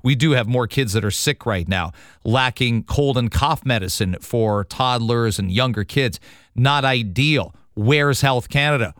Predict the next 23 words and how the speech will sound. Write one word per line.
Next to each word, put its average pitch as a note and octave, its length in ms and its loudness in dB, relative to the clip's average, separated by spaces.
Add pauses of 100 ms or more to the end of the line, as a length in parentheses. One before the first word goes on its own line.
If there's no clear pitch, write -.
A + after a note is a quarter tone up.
Where's C#3+ 520 2
the C#3+ 100 0
federal C3 400 0
government? C3 500 -2 (260)
Where D3+ 680 2 (100)
are D3+ 300 2
they? - 260 -8 (460)
But C3 520 -2
that's D3+ 360 0
not C3+ 260 0
going C3+ 240 0
to A2+ 60 -2
be G#2+ 100 -2
changed, A#2 520 0
and G#2 120 2
our G#2 120 0
health D3 240 -2
capacity G#2 500 0
system A2 360 -2
isn't G#2+ 200 0
gonna G2+ 160 2
be G2 160 0 (120)
changed G#2+ 460 0